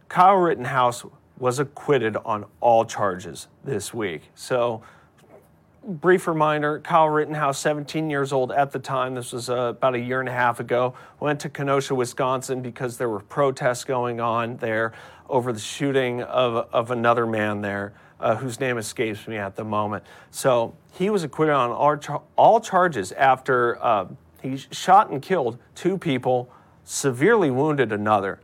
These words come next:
Let's, uh, get a little bit more information here. Soon after, Wisconsin jury acquitted Kyle Rittenhouse of all charges against him. Defense attorney Mark Richards took a swipe at his predecessors because, uh, brief aside,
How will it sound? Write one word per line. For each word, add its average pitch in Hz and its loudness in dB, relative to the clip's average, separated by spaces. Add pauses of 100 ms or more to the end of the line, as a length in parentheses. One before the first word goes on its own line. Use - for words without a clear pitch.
(160)
Let's, 135 -4
uh, 139 4
get 127 0
a 123 -6
little 135 0
bit 123 -2
more 123 -2
information 117 -6
here. 107 -8 (500)
Soon 233 2
after, 139 0 (460)
Wisconsin 165 -2
jury 135 4
acquitted 131 -2
Kyle 160 4
Rittenhouse 123 0
of 120 -6
all 151 2
charges 139 -2
against 120 -6
him. 123 -6
Defense 147 -6
attorney 135 -4
Mark 131 2
Richards 131 -2 (440)
took 190 -2
a 139 0
swipe 160 4
at 190 4
his 190 0
predecessors 123 -2 (220)
because, 135 -2
uh, 120 2 (180)
brief 151 0
aside, 117 0